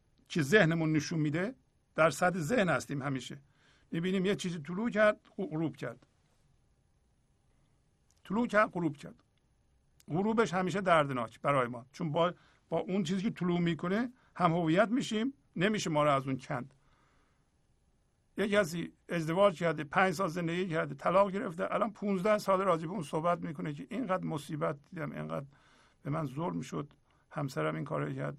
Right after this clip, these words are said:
این بله و بله. چرا؟ برای اینکه طلوع کرده، غروب کرده، غروب رو ول نکرده.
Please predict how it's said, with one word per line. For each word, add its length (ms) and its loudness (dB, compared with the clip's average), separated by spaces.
این 280 -10
بله 200 -12
و 140 -16
بله. 140 -18
چرا؟ 420 0
برای 160 4
اینکه 360 -4
طلوع 440 -8
کرده، 340 -12
غروب 240 -6
کرده، 220 -6
غروب 380 0
رو 60 -2
ول 260 2
نکرده. 360 -4